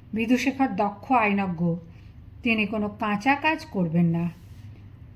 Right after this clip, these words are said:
গঙ্গানারায়ণ বিম্ববতীর দিকে চেয়ে বললেন, "মা, আমার কিছুই চাই না, সব কিছুই নবীন কুমারের হোক,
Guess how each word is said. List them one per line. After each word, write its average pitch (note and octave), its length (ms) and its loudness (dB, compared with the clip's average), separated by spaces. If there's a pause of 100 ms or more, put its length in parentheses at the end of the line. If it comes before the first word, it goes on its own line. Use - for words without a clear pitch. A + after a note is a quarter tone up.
(120)
গঙ্গানারায়ণ C#4+ 680 6
বিম্ববতীর C#4 560 2
দিকে C#4 220 0
চেয়ে B3+ 280 4
বললেন, C4 400 2 (460)
"মা, A#3 360 0 (560)
আমার C#4+ 360 4
কিছুই E4 340 0
চাই A3+ 260 4
না, F3+ 260 4 (460)
সব D4 300 4
কিছুই E4+ 380 0 (420)
নবীন C#4 340 4
কুমারের C#4 460 2
হোক, F#3 260 2